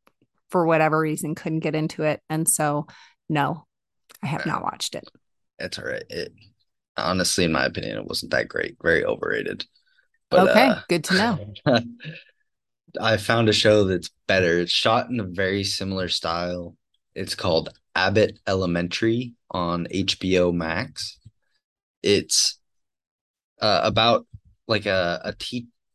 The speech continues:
Speaker 2: group of teachers at an elementary school that's pretty underfunded in Philadelphia, and it's fucking hilarious.
Speaker 1: Awesome. I'll have to check it out.
Speaker 2: Yeah, i-, it's, it's a good watch. I watched the whole season in, like,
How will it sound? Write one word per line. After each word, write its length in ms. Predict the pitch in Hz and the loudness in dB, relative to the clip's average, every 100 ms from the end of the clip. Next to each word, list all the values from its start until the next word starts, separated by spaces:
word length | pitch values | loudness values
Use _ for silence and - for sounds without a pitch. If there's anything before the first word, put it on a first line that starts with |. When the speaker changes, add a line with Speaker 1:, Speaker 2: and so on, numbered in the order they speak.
| - | -4
Speaker 2:
group 200 | 135 139 | -2 0
of 140 | 123 | -2
teachers 720 | - 117 117 123 117 113 - - | -2 -4 -2 -2 0 -2 -6 -6
at 300 | 104 95 90 _ - | -4 -2 -4 _ -12
an 80 | 98 | -6
elementary 540 | 104 101 98 98 101 | -4 -2 -4 -4 -6
school 400 | - 107 101 95 | -4 -2 0 -2
that's 540 | 90 80 - - - - | -4 -6 -6 -8 -10 -6
pretty 260 | - 98 98 | -2 0 0
underfunded 760 | 85 90 85 85 87 92 98 - _ _ 95 | 0 0 0 0 2 0 -2 -8 _ _ -4
in 120 | 101 | -4
Philadelphia, 840 | - 95 85 80 87 104 113 120 120 _ - _ _ _ _ - | 0 0 4 2 2 2 4 2 -4 _ -20 _ _ _ _ -8
and 120 | 92 | -4
it's 400 | 80 - - - _ _ _ _ - - | -4 -4 -6 -8 _ _ _ _ -20 -4
fucking 300 | 90 - - | -4 -4 -12
hilarious. 920 | - 60 60 50 - - - - - _ _ _ _ _ _ _ - | -10 -4 -2 -2 -6 -8 -8 -8 -12 _ _ _ _ _ _ _ -8
Speaker 1:
Awesome. 520 | 202 285 - 185 147 - | -4 -4 -4 -6 -2 -2
I'll 80 | |
have 180 | 190 233 | -2 -2
to 100 | 233 | -2
check 260 | 214 208 - | -4 -4 -2
it 80 | 185 | 4
out. 440 | 226 240 - - _ _ _ _ _ | 4 4 0 -14 _ _ _ _ _
Speaker 2:
Yeah, 320 | - - - | -16 -10 -6
i-, 120 | 71 - | -6 -4
it's, 420 | 87 - - - | -8 -6 -8 0
it's 240 | 107 104 98 | 4 4 4
a 60 | |
good 200 | 90 82 | 2 2
watch. 380 | 76 - - - | 2 2 0 2
I 80 | 87 | 4
watched 300 | 87 87 - | 6 4 2
the 100 | 80 | 0
whole 180 | 85 76 | -2 -2
season 400 | - 80 - 71 | -4 -4 -6 -6
in, 160 | 67 | -8
like, 220 | 58 53 | -8 -10